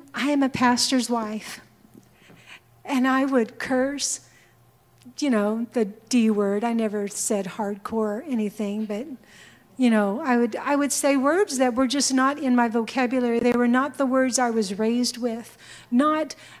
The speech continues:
not the words, thank you so much, honey. That's my daughter. Isn't she beautiful? She gave me s-, gorgeous grandchildren. Uh, but there I would find myself.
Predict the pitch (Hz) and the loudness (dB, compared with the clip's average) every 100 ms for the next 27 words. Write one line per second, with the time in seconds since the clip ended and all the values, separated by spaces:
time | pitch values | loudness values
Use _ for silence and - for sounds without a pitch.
0 | - 247 285 294 285 254 262 247 240 - | 2 4 4 2 2 4 6 6 2 0
1 | 320 311 208 - 202 180 202 247 - 214 | -2 0 -4 -4 -6 -6 -8 -8 -8 -6
2 | 214 226 214 - 202 185 196 202 202 202 | -4 -2 -2 -2 -2 -2 -4 -4 -4 -4
3 | 226 220 254 185 226 240 247 277 269 285 | -2 -2 -2 -2 0 0 -2 -2 -2 -4
4 | - - - - - - - - - - | -12 -20 -20 -20 -20 -18 -20 -20 -20 -20
5 | - - - - - - - _ - - | -20 -12 -10 -10 -14 -20 -20 _ -10 -2
6 | 269 254 226 220 - - - - - - | 2 6 6 4 0 -10 -16 -20 -20 -20
7 | - - - 247 254 254 262 - 247 233 | -20 -8 6 8 8 8 2 4 4 6
8 | 233 - 233 220 220 226 247 - - - | 6 6 6 6 6 4 2 -6 -20 -20
9 | - - - - - - _ _ - - | -20 -20 -20 -20 -20 -20 _ _ -20 -20
10 | - - - - - - - _ _ _ | -20 -20 -20 -20 -20 -20 -20 _ _ _
11 | - 294 311 262 294 330 339 294 277 269 | -14 -10 2 4 8 10 10 10 8 8
12 | - 285 269 285 254 220 - 226 208 240 | 8 8 8 8 6 6 4 2 0 -4
13 | - - | -12 -18